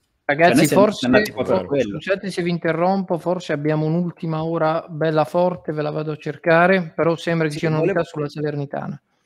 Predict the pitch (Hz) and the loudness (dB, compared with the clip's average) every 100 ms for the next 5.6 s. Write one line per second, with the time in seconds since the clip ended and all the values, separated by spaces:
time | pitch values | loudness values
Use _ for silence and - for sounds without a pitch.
0 | _ _ _ 135 135 131 117 139 175 127 | _ _ _ -8 -4 -2 -2 -4 -6 -6
1 | 147 143 139 131 127 123 113 123 165 190 | -4 -4 -4 -4 -6 -8 -8 -4 0 0
2 | 175 156 139 131 127 127 160 135 180 185 | 0 -2 -2 -2 -6 -8 -10 -6 -6 -2
3 | 214 190 175 165 156 120 120 135 123 135 | -2 -2 -2 -4 -4 -4 -4 -6 -8 -8
4 | 131 156 175 151 127 120 - 127 - 120 | -8 -8 -8 -8 -10 -12 -10 -8 -8 -8
5 | 110 101 92 90 92 95 | -8 -8 -10 -10 -12 -14